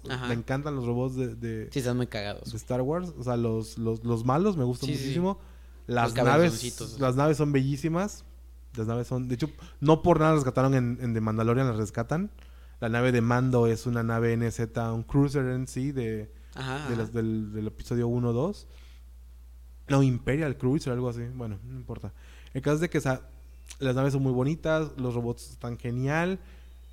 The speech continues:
Speaker 2: Qui-Gon era mi, mi maestro Jedi favorito, nada más que, pues, también le dan, le dan cuello. Este, y lo otro que rescato mucho de esas, de esas es precisamente Darth Maul. Darth Maul es un muy buen villano.
Speaker 1: Sí,
Speaker 2: Darth
Speaker 1: sí,
Speaker 2: Tyrannus
Speaker 1: sí.
Speaker 2: también es muy buen villano.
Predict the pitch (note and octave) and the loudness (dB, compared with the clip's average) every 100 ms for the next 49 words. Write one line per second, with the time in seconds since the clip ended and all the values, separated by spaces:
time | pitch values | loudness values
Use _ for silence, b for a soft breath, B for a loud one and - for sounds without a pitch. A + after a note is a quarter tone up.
0 | - - - C3+ D3 D3 C#3+ C#3+ C#3+ C#3 | -20 -20 -12 0 2 4 2 0 0 2
1 | C3+ B2+ B2+ C3+ B2 A#2 A#2+ B2+ B2 A#2+ | 2 2 0 0 -2 0 0 0 0 0
2 | A2 G#2+ B2 C3 E3 C#3+ G#2 A2 - G2 | 0 0 0 0 -2 -2 -4 -10 -8 -6
3 | G#2 G#2 G#2 G#2 G#2 G#2 A2 - C3 C#3+ | -4 -2 -2 -4 -4 -4 -4 -2 0 0
4 | A3+ B B B - C3 B2 - - B2 | -2 B B B -10 -4 -2 -4 -4 -4
5 | A#2+ - D#3+ D3 C#3+ C3+ C3+ D3+ C#3+ C3 | -4 -4 0 4 4 2 0 0 0 -4
6 | A#2+ A#2+ B2+ B2+ B2+ B2+ C3+ B2 B2+ B2 | -4 -4 0 0 0 0 0 -2 -2 -2
7 | A#2+ A2+ - A#2+ A2+ A2+ A#2 A2+ A#2+ A#2 | -2 -4 -8 -6 -4 -2 -4 -4 -4 -4
8 | b b b - A#2 G#2+ G#2 G#2 G#2 A2 | b b b -8 -4 -4 -4 -6 -6 -4
9 | G#2+ A2 A2 G#2 A2 A2 A2 A2 A2 A2 | -2 -2 -4 -4 -2 0 0 0 -2 -2
10 | G#2+ B2+ F3+ b b b b - C3+ A#2+ | -2 -4 -6 b b b b -10 -6 -6
11 | A2+ C3 B2 B2+ A#2+ B2 A#2+ A#2 A2+ A2 | 2 2 4 2 4 2 2 0 0 0
12 | A2+ A2+ A2+ A2 A2 A2 A2+ C3 E3+ | 0 0 0 0 -2 -2 -2 -4 -6